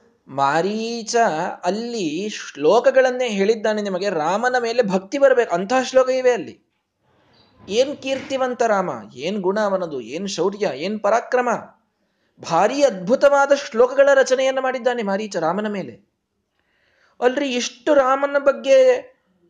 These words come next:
ಒಳ್ಳೆಯ ಮಾತುಗಳನ್ನು ಹೇಳುವ ಮಾರೀಚನಿಗೆ ಅಂಧನ್ ತಮಸ್ಸಾಯಿತು ಅಂತ ಹೇಳ್ತೀರಲ್ಲ ಅಂತಂದ್ರೆ ಅದೇ ಸಮ-, ಸಮಸ್ಯೆ.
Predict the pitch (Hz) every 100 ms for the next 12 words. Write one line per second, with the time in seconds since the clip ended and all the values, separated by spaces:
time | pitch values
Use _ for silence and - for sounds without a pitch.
0 | _ _ _ 165 185 240 277 269 269 269
1 | 262 269 262 240 247 254 254 233 233 247
2 | 240 240 233 208 190 240 247 240 233 226
3 | 226 226 220 208 196 202 202 196 196 190
4 | 190 175 160 127 120 170 - _ _ _
5 | _ _ _ _ _ _ _ _ _ _
6 | _ _ 123 151 185 185 - - - 156
7 | 147 151 147 151 156 139 113 -